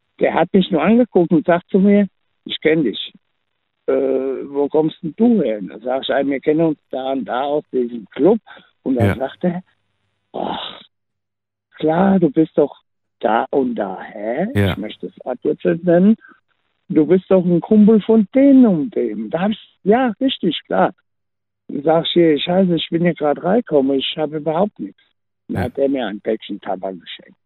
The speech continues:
Speaker 2: Kann man sehen, wie klein die Welt ist. So, ähm, jetzt würde ich ganz gerne so ein bisschen weiter vorspulen und würde gerne zu dem Punkt kommen, an dem du dann erfahren hast, äh, wie lange du da drin bleibst, weil das wissen wir immer noch nicht.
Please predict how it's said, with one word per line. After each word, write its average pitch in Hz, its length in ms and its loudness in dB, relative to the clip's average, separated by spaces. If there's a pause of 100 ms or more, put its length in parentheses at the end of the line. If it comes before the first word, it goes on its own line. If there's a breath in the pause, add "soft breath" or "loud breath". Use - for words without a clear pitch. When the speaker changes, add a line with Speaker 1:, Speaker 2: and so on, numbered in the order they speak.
(1300 loud breath)
Speaker 2:
Kann 95 100 -4
man 98 100 0
sehen, 123 180 0
wie 151 100 0
klein 151 260 0
die 165 100 4
Welt 107 280 2
ist. 78 300 -10 (600 loud breath)
So, 160 380 2
ähm, 123 280 0
jetzt 123 160 -2
würde 190 120 2
ich 175 60 -2
ganz 143 220 0
gerne 147 180 2
so 127 80 0
ein 120 60 4
bisschen 131 240 0
weiter 113 240 0
vorspulen 120 580 0
und 101 120 2
würde 110 160 2
gerne 110 200 2
zu 104 160 -4
dem 104 160 2
Punkt 127 240 0
kommen, 110 200 0
an 98 120 0
dem 107 220 2
du 110 100 0
dann 101 320 2
erfahren 110 540 -2
hast, 123 400 -4
äh, 104 320 0
wie 110 80 2
lange 107 260 2
du 98 100 -6
da 87 140 -2
drin 190 280 0
bleibst, 69 420 -6
weil 95 100 -2
das 104 240 -2
wissen 156 180 -2
wir 170 80 2
immer 147 200 2
noch 71 160 -2
nicht. 71 320 -8